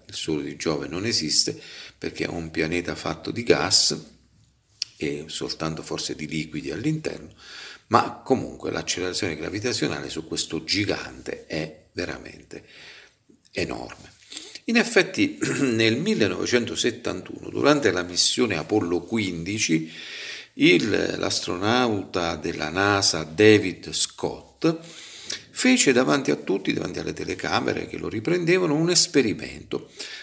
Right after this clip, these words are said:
Aveva nelle sue mani un martello per geologi, da una parte, eh, che pesava circa un chilogrammo,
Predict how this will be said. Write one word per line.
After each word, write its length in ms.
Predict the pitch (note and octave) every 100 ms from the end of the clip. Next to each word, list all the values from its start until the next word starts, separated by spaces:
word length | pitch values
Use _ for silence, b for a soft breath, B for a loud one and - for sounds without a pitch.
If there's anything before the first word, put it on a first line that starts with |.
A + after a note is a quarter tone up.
| B _ _ B2
Aveva 380 | A#2+ C#3+ G#2
nelle 300 | F#2 F#2 F2
sue 200 | E2+ -
mani 500 | F2+ G#2+ F#2+ E2 D#2+ E2
un 360 | C#3 B2+ G#2+ E2+
martello 680 | E2 F#2 - - F#2 D#2 D2
per 240 | F#2 F2
geologi, 840 | - E2+ C#2+ B1 C#2+ A2 C3+ E3 G2
da 120 | D#2
una 160 | C2+
parte, 560 | C2+ - - - E3 D#3+ B B B B B
eh, 180 | - -
che 140 | D#2+ -
pesava 420 | F#2 - F2 D2+
circa 340 | - F#2 -
un 100 | D#2+
chilogrammo, 800 | E2 E2 E2+ E2 C2 E2+ C#3+ E3